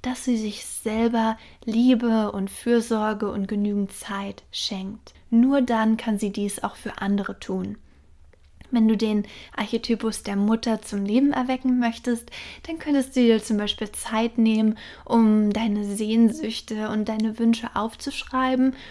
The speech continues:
und die ersten Action Steps, die ersten Schritte dahin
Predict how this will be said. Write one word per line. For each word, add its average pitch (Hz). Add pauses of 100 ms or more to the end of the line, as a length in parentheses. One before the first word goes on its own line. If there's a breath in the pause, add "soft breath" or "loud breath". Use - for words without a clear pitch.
(180 loud breath)
und 247
die 220
ersten 220 (120)
Action 196
Steps, -
die 214
ersten 208
Schritte 240
dahin 208